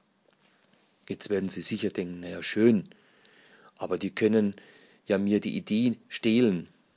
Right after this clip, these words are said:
Diese Denkungsweise sind falsche Verhaltensmuster, die Sie unbedingt ablegen müssen.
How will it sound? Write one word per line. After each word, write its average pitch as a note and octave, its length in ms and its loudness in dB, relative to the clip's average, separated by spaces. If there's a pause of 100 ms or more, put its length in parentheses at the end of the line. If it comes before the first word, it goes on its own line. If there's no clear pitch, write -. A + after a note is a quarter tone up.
(800)
Diese F2+ 240 -6
Denkungsweise F#2+ 800 -4
sind F#2 260 -2
falsche G2 480 -4
Verhaltensmuster, F#2 920 -8
die F#2+ 140 -10
Sie - 120 -10
unbedingt G2+ 520 -8
ablegen F2+ 440 -12
müssen. F2+ 320 -14